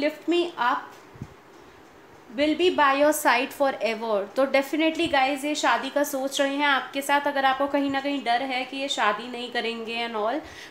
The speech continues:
तो definitely यहाँ आप बता दो, क्योंकि हमारे पास marriage material भी आया है and ये अपने आप को heal भी कर रहे हैं ताकि ये आपके काबिल बन सकें।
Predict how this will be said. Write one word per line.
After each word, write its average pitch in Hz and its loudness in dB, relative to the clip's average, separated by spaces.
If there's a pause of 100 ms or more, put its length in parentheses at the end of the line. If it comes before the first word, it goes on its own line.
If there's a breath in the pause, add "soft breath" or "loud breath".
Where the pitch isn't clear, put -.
तो 294 4
definitely 311 2
यहाँ 302 0
आप 277 -6
बता 262 0
दो, 262 -4
क्योंकि 294 -6
हमारे 277 -2
पास 285 -6
marriage 254 -4
material 262 -8
भी 277 -8
आया 240 -2
है 254 -10 (380 loud breath)
and 262 2
ये 269 -4
अपने 269 -4
आप 269 -4
को 302 -2
heal 320 0
भी 339 2
कर 285 0
रहे 254 -6
हैं 262 -6
ताकि 254 -2
ये 262 -6
आपके 247 -2
काबिल 247 0
बन 302 4
सकें। 247 -8